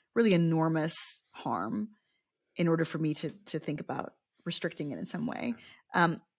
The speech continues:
but you seem to have much lower limits for exercising control over people's autonomy. I might call your view maternalism <laughs> instead of paternalism because you are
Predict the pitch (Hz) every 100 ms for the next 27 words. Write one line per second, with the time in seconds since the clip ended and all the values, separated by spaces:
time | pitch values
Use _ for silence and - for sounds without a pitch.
0 | - 196 196 269 320 311 - - 208 202
1 | 175 165 - 170 165 156 156 143 - -
2 | - 165 147 156 165 160 147 151 170 -
3 | 156 147 147 165 _ _ _ - 165 160
4 | 170 160 165 156 151 143 127 180 - -
5 | - 214 226 208 - 185 175 175 165 160
6 | 156 - 175 - 180 175 156 175 208 339
7 | - 240 226 240 - 214 - 208 208 175
8 | 185 185 - - 185 - 277 247 - 214
9 | 202 196 185 190